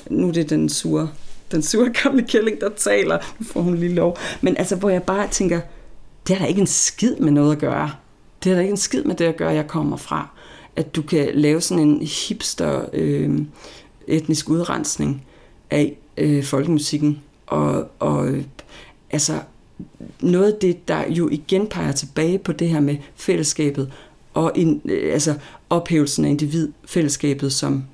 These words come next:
samlingspunkt, det er jo også, at, at der er rigtig mange af de her mennesker, som har båret det til dig og mig,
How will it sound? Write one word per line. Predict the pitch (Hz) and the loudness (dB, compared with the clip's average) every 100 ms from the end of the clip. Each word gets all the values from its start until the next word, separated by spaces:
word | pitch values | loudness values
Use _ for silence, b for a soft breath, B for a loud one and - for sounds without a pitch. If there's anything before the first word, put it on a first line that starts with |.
| - | -12
samlingspunkt, | - - 170 190 196 - 170 147 - B B B B - - | -6 -2 0 0 -2 0 -2 -2 -8 B B B B -12 -2
det | 185 | -2
er | 160 175 | 0 0
jo | 196 | 2
også, | 156 185 - | 2 0 0
at, | 170 - - | -2 -4 -6
at | 156 160 | -4 -2
der | |
er | 151 | -2
rigtig | 160 165 | -2 0
mange | 202 180 | 0 0
af | 185 | 0
de | 190 | 2
her | 165 | 2
mennesker, | 160 160 185 - | 4 2 0 -2
som | - 156 | 0 2
har | 135 135 | 0 -2
båret | 170 185 214 233 | 0 2 2 2
det | 156 156 B | 0 -2 B
til | - 151 | -4 -4
dig | 156 180 196 | -2 -2 2
og | 156 | 2
mig, | 156 151 208 | 2 0 -2